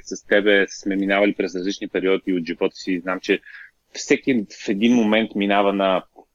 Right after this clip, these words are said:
задава тези въпроси: „Сега какво искам да правя?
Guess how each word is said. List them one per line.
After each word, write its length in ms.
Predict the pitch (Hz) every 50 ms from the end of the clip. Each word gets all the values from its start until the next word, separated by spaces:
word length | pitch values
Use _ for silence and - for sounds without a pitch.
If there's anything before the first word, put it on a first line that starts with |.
| _ _ _ _ _ - - _ - - _ _ _ _
задава 420 | 120 104 104 101 95 110 110 113 113 -
тези 220 | 117 110 101 98
въпроси: 520 | 95 90 85 - 107 107 101 - - - -
„Сега 280 | - - 92 95 95
какво 340 | - - 92 - - 143 139
искам 220 | 135 - - 123 107
да 140 | 98 -
правя? 240 | - - 92 87 80